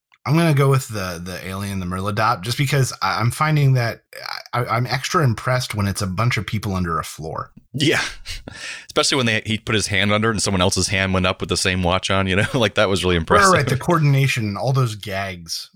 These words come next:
Speaker 1: just take, just took a ton of coordination. It
Speaker 2: Oh,
Speaker 1: was really
Speaker 2: yeah.
Speaker 1: impressive.
Speaker 2: I agree.
Speaker 1: So, Jarman, tell us about the original series episode we watched this week.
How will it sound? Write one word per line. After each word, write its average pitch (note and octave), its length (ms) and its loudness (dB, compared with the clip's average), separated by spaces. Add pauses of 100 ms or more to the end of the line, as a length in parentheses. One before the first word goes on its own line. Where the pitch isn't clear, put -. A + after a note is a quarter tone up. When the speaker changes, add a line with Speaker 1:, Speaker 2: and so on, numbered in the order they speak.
(140)
Speaker 1:
just A2+ 200 -6
take, C3+ 380 -4
just G#2+ 200 -8
took D3 120 -4
a D#3 60 -2
ton - 340 -2
of A2 60 -4
coordination. E2+ 560 -6
It - 20 4
Speaker 2:
Oh, G#2+ 40 4
Speaker 1:
was C#2+ 80 0
really A1+ 120 -4
Speaker 2:
yeah. - 80 -10
Speaker 1:
impressive. - 380 -16 (640)
Speaker 2:
I C#2+ 80 -2
agree. B1 320 -4 (840)
Speaker 1:
So, - 120 -10
Jarman, E3 260 2
tell G#3 140 -2
us A3+ 80 -4
about E3+ 240 -2
the B2+ 100 -2
original C3 360 0
series A2 460 -8
episode D#2 300 -14
we D2 100 -16
watched D2 260 -10
this - 180 -16
week. - 180 -20